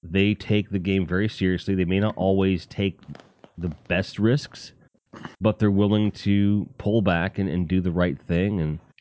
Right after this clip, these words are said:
I still kinda tilt my head at a few decisions here and there, but by and large, I'm,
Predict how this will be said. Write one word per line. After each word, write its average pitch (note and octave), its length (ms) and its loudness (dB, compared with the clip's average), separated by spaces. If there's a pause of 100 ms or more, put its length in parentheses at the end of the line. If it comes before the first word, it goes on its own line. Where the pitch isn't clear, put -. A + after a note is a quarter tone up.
(280)
I A#2+ 60 0
still E3 260 0
kinda C3+ 220 0
tilt A2 240 0
my G#2 80 2
head F#2+ 200 2
at F2 120 0
a E2+ 40 -2
few G2 200 -2
decisions F2 520 -4
here F2+ 200 -2
and E2+ 120 -2
there, F#2+ 220 -2
but E2 180 -4 (480)
by A2 260 0
and G#3 140 2
large, G3+ 540 -2
I'm, D#3 400 -2